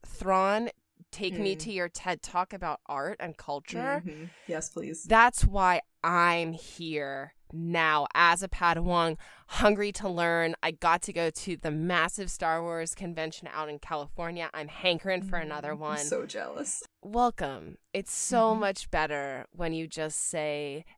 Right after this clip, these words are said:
Speaker 1: "F everyone who says you can't love fandoms," 'cause
Speaker 2: Yes.
Speaker 1: you can.
Speaker 2: Mm-hmm.
Speaker 1: How about you, Colleen? What's your Star Wars Genesis story?
Speaker 2: Well, mine is kind of similar to yours, actually.
Speaker 1: Fun.
Speaker 2: I was probably five,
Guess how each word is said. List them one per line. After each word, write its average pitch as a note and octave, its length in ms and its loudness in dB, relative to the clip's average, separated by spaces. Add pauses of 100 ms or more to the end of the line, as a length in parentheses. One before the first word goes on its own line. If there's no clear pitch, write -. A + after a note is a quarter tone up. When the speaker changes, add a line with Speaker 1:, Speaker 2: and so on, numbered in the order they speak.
Speaker 1:
"F F3+ 260 4
everyone D3+ 560 -4
who D#3+ 160 -8
says C#3 540 -6
you D3+ 80 -6
can't - 360 -10
love B2+ 200 -12
fandoms," C#2+ 800 -12
'cause C#3 580 -6
Speaker 2:
Yes. D3+ 440 -6
Speaker 1:
you D#3 160 -2
can. C#2+ 500 -14
Speaker 2:
Mm-hmm. D#3+ 340 -6 (280)
Speaker 1:
How A#3+ 160 8
about A#3+ 180 2
you, G3+ 160 -4
Colleen? E3+ 400 -6
What's G3 260 -6
your F#3+ 160 -4
Star E3+ 320 -8
Wars D3 220 -12
Genesis C#3+ 440 -14
story? C#3+ 560 -14 (140)
Speaker 2:
Well, B3 320 4
mine G3 380 0
is G4 180 -4
kind E3+ 300 2
of D4+ 80 2
similar F#3 380 2
to - 120 -6
yours, - 640 -2
actually. F3+ 420 0
Speaker 1:
Fun. B3 280 8
Speaker 2:
I F3+ 260 6
was F3+ 460 4
probably F#3+ 840 4
five, E3+ 520 2